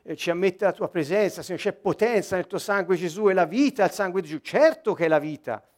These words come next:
ma è anche la nostra priorità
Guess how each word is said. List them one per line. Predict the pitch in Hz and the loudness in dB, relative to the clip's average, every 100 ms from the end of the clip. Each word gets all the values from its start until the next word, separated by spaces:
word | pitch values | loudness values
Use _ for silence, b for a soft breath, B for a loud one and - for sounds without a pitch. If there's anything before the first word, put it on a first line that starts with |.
| _ _ _ _ _ _ _ _ _ _ _ _ _ _ _ _ _ _ | _ _ _ _ _ _ _ _ _ _ _ _ _ _ _ _ _ _
ma | - 123 | -8 -2
è | |
anche | 165 180 165 | -2 0 -2
la | 151 | 0
nostra | 202 - 160 | -2 -2 -6
priorità | 160 139 135 - 247 165 | -4 -6 -4 -2 0 -2